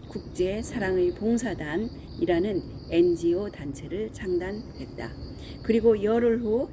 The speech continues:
천구백구십삼 년 일월 국제 사랑의 봉사단 제일 기 사십삼 명을 이끌고 방글라데시의, 예, 찔마니에 다시 찾아갔다.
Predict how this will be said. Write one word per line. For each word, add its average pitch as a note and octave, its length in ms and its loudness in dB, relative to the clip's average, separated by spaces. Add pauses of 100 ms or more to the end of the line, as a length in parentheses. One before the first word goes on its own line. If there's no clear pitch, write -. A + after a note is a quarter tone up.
천구백구십삼 G3 920 -4
년 G#3+ 220 0 (560)
일월 G3+ 380 4 (260)
국제 - 480 -4
사랑의 A3 520 -4
봉사단 G3+ 680 -2
제일 G#3+ 460 0
기 F#3+ 220 2 (380)
사십삼 F3 800 -6
명을 D#3+ 280 0
이끌고 D#3+ 580 -2 (300)
방글라데시의, A3 1000 2 (320)
예, E3 160 -2
찔마니에 F#3 640 0
다시 E3+ 500 -6 (340)
찾아갔다. D#3 640 -8